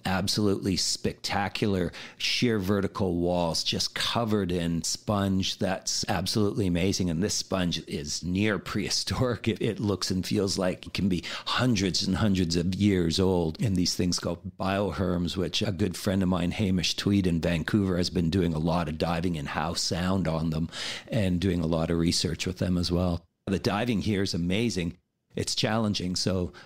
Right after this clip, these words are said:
learning how to do it properly and getting good training and then just being properly equipped makes all the difference.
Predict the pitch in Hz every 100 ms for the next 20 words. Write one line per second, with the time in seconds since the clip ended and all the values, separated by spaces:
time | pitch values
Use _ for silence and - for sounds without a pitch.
0 | - 143 127 107 98 95 92 87 90 92
1 | - - 73 - 101 95 90 90 92 98
2 | 92 90 85 87 90 104 87 98 110 107
3 | 120 107 110 120 92 - 85 - 92 80
4 | - 98 - - - - - 82 90 85
5 | - 104 -